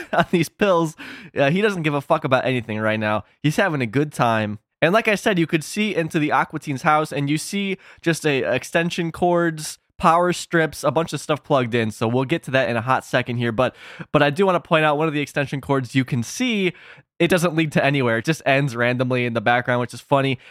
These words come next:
And I always talk about this banister, this divider between the Aqua Teen's kitchen and their living room. And I didn't mention it earlier, but throughout the episode, we saw it, it was broken one way. Well, now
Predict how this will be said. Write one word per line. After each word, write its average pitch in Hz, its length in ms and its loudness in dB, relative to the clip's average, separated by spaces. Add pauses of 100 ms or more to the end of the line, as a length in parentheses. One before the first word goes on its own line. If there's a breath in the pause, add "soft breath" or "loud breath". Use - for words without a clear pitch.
(160 loud breath)
And 165 320 2 (380)
I 208 140 6
always 302 240 0
talk 175 220 2
about 160 240 2
this 151 280 -2
banister, 147 720 0
this 131 240 -2
divider 123 720 0
between 127 340 -2
the 123 120 0
Aqua 120 260 0
Teen's 123 240 -4
kitchen 127 320 -4
and 113 300 -2
their 113 280 0 (220 loud breath)
living 240 240 0
room. 156 280 0 (240 loud breath)
And 151 220 4
I 170 100 2
didn't 220 200 -4
mention 208 240 -2
it 165 40 0
earlier, 147 400 0
but 151 220 -2
throughout 233 240 -2
the 160 120 -2
episode, 135 580 0 (240 soft breath)
we 151 120 2
saw 165 300 4
it, 165 200 2
it 175 100 0
was 165 160 0
broken 156 480 0
one 151 260 0
way. 170 220 2
Well, 156 140 -2
now 214 420 2